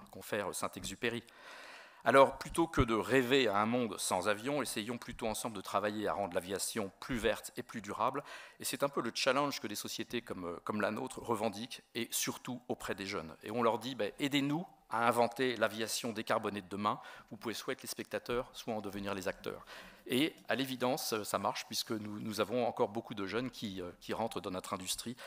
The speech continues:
euh, qui reste très séduisante à bien des égards. Voilà, pour conclure, vous l'aurez compris, les, les prochaines années, en particulier les années deux mille vingt-quatre à deux mille vingt-huit, elles constituent une période charnière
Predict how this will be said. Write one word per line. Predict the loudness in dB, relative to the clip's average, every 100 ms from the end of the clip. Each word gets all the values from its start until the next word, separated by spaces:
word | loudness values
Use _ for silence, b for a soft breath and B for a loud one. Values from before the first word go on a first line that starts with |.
| B B
euh, | -4
qui | 0 0
reste | 0 -2
très | -2 -2
séduisante | -2 -4 -2 -2 -2
à |
bien | -2 -4
des | -6
égards. | -10 -14 -16 -18 -20 -20 _ _ _ _ _ -8 B B B
Voilà, | 10 10 10
pour | 4 2
conclure, | 2 4 8 8 8 B B B B
vous | 0 6
l'aurez | 8 8
compris, | 4 0 -2 -4 2
les, | 2 2 -2
les | -4 -4
prochaines | 0 0 2 2 4 2
années, | 2 2 0
en | -2
particulier | -2 -2 -6 -8 -6 -4
les | -2 -2
années | -4
deux | -2 -4
mille | -4 -2
vingt-quatre | -4 -2 -6 -6 -8
à |
deux | -6 -6
mille | -6 -4
vingt-huit, | -4 -6 -10 -10 -12 B B B B
elles | -10 -2
constituent | -2 -2 -4 -4
une | -4
période | -2 0 2
charnière | 2 4 2 0 -2 -4